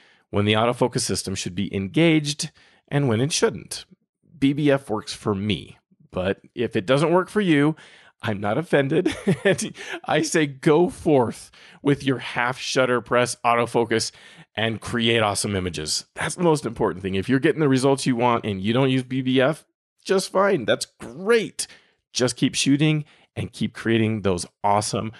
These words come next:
photos. I do think every photographer owes it to themselves to investigate it. Make the decision, give it a serious try.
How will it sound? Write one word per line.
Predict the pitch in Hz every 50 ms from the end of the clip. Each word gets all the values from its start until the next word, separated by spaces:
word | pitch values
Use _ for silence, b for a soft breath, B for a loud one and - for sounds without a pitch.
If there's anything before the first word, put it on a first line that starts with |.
| B B B B B
photos. | B _ _ - 107 110 110 113 117 120 127 147 151 - _ _ _ _ _ _ _ -
I | 117 113
do | 107 98 110 120 120 127
think | - - 135 127 120 - _ -
every | 113 113 107 117 123 135 139
photographer | 139 - 143 135 - 143 131 131 135 135 131 - 151 139 -
owes | - 113 123 135 151
it | 160
to | - 180
themselves | 175 175 170 147 - 160 147 143 139 139 135 131 135 - - b b b b b b b b _
to | - - 135 123 123 123 - -
investigate | - 127 117 117 101 123 117 110 - - - 104 - 92 87 82
it. | 73 - - - - _ _ _ _ _ _ _ _ -
Make | 110 113 120 143 151 147 -
the | 160 156
decision, | 131 135 131 - - 135 127 117 131 127 131 135 - _ _ _ -
give | 143 147 143
it | 165 175
a | 202
serious | 190 - - - - 175 175 180 185 180 180 180 175 170 165 165 156 -
try. | - - - 156 143 123 110 98 85 76 71 110